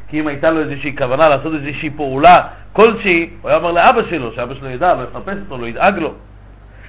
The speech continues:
"ושאול יושב בקצה הגבעה תחת הרימון אשר במגרון,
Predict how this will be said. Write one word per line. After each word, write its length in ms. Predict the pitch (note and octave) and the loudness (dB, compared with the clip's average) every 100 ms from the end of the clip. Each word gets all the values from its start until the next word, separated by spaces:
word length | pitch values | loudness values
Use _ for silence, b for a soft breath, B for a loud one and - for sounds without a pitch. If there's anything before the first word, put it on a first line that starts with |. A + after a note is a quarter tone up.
| b b | b b
"ושאול 400 | G#3 G#3 A#3 B3 | 2 4 4 4
יושב 300 | A#3 A#3 A3 | 4 4 0
בקצה 400 | A3 - A3+ G#3+ | -4 -2 4 6
הגבעה 460 | G#3 G#3+ F#3+ G#3 G#3 | 6 2 4 6 6
תחת 320 | G#3 G3 G#3 | 2 0 0
הרימון 580 | G3+ F#3+ F#3 F#3 G3 A3+ A#3 - | 2 0 2 4 4 2 -8 -12
אשר 280 | C#3 C3+ E3 | -10 -8 -8
במגרון, 680 | E3 E3 C#3+ C#3+ C3+ F#2+ | -8 -10 -6 -2 -2 -4